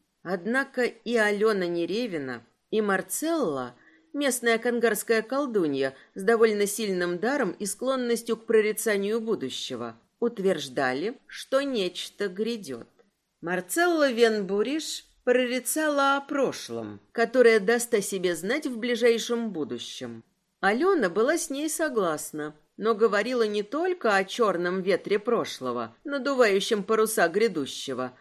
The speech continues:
но и о золотых бликах восходящего солнца. Из всей этой невнятицы – Герда поняла лишь то,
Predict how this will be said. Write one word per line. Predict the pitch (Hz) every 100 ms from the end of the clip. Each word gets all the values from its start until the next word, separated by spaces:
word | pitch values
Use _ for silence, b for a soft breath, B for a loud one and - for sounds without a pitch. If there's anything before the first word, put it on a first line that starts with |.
| b
но | 160 190 262
и | 339
о | 302
золотых | 196 220 208 196 294 277
бликах | 196 226 262 254 247 -
восходящего | 208 - 214 190 196 190 226 214
солнца. | 208 - 180 123 110 - 110 110 - _ _ _ -
Из | 247 247
всей | - 294 269
этой | 240 240 226
невнятицы – | 226 214 262 311 214 170 - 143 b b b
Герда | 196 285 330 180
поняла | 180 202 214 247 220
лишь | 208 196 -
то, | 269 320 339